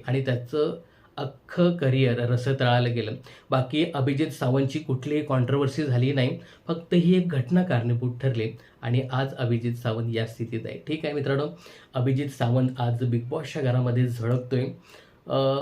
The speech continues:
आपला मराठी मुलगा आहे आणि खरंच खूप छान आहे, त्याचा स्वभाव छान आहे. मगाशी सांगितल्याप्रमाणे एवढ्या सर्वोच्च शिखरावर असताना सुद्धा त्याची कुठलीही कॉन्ट्रोव्हर्सी झाली नाही, फक्त ती एक घटना सोडली तर बाकी अभिजित सावंत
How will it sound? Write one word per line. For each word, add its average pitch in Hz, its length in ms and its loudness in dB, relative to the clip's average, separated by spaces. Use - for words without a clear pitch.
आपला 147 300 0
मराठी 143 340 2
मुलगा 139 360 2
आहे 135 240 4
आणि 170 360 -2
खरंच 233 340 0
खूप 226 260 -2
छान 160 160 2
आहे, 165 80 2
त्याचा 156 280 -2
स्वभाव 147 440 2
छान 139 140 0
आहे. 143 80 0
मगाशी 135 300 0
सांगितल्याप्रमाणे 135 800 2
एवढ्या 156 300 4
सर्वोच्च 170 500 2
शिखरावर 147 400 2
असताना 151 320 2
सुद्धा 151 280 2
त्याची 147 320 0
कुठलीही 214 520 0
कॉन्ट्रोव्हर्सी 147 600 4
झाली 131 220 2
नाही, 147 200 0
फक्त 165 260 -2
ती 208 400 -2
एक 202 200 0
घटना 147 340 0
सोडली 127 440 2
तर 139 120 2
बाकी 123 480 0
अभिजित 131 300 0
सावंत 123 420 0